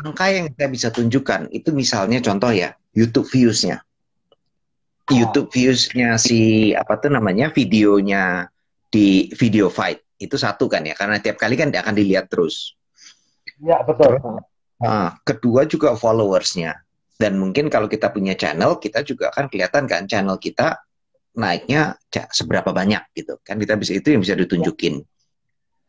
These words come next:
Speaker 1: Dan untuk bisa ngeba-, jadi yang paling perta-, sebelum kita maju ke tahap tersebut,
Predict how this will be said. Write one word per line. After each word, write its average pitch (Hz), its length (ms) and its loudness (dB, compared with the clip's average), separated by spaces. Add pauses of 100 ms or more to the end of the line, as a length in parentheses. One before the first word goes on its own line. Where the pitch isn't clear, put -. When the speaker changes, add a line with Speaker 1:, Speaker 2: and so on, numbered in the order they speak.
(540)
Speaker 1:
Dan 107 560 0
untuk 120 320 2
bisa 113 320 0
ngeba-, 113 480 -2
jadi 107 480 -2 (160)
yang 117 400 -4 (240)
paling 117 400 -2
perta-, - 320 -6 (240)
sebelum 127 640 2
kita - 240 -2
maju 120 400 -4
ke 113 240 -6
tahap 104 320 -4
tersebut, - 480 -2